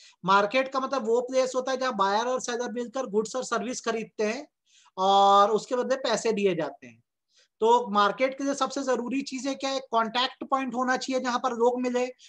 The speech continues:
उस कॉन्टैक्ट पॉइंट को एरिया बोलते हैं। कभी भी मार्केट का कोई स्पेसिफाइड एरिया नहीं होता। रोड पे भी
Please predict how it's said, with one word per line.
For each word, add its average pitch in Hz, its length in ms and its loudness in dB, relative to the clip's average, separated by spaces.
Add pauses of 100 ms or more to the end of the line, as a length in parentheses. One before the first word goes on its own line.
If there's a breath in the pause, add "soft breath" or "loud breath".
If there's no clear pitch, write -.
(160 soft breath)
उस 226 140 -2
कॉन्टैक्ट 226 520 0
पॉइंट 247 200 -2
को 254 100 4
एरिया 214 360 6
बोलते 175 340 -2
हैं। 123 120 -18 (500)
कभी 220 260 4
भी 285 120 -2
मार्केट 269 520 2
का 277 80 4
कोई 269 160 0
स्पेसिफाइड 262 560 0
एरिया 247 300 2
नहीं 262 140 -4
होता। 262 220 0
रोड 220 440 2
पे 277 120 2
भी 285 140 2